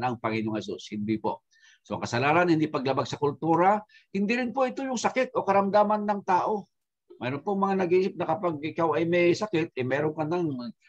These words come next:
ah, kasalanan, no? Ah, katulad ng mga inisip ng mga tao, mga Hudyo noon, nung, ah, pagalingan ng Panginoong Jesus ang isang, ah, ah, lalaking, ah,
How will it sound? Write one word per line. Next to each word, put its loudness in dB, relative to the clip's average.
ah, 0
kasalanan, 2
no? -12
Ah, -2
katulad 0
ng -4
mga -4
inisip -2
ng 0
mga 2
tao, 0
mga 0
Hudyo 0
noon, 0
nung, -4
ah, 2
pagalingan 0
ng -2
Panginoong -2
Jesus -4
ang -4
isang, 0
ah, 0
ah, 2
lalaking, 2
ah, -2